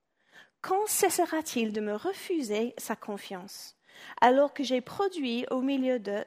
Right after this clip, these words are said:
tant de manifestations extraordinaires ? Dès demain, vous ferez demi-tour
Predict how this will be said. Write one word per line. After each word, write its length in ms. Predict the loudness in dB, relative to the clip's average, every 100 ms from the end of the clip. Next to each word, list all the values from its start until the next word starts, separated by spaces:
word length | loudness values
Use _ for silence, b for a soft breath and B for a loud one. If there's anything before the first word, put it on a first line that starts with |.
| -8
tant 260 | -4 -4 -4 -8
de 80 | -4
manifestations 960 | 0 0 -2 -6 -6 -6 -8 -8 -8 -10 B B B -4
extraordinaires ? 1080 | -2 -2 -8 -12 -12 -10 -6 -6 -6 -12 -18 _ _ _ _ _ _ _ b b b
Dès 340 | -12 4 6 6
demain, 360 | 4 2 0 -4 -10 _ _ _ _ _ -6
vous 120 | -6
ferez 340 | -2 0 0
demi-tour 680 | 0 0 0 0 -4 -4 -4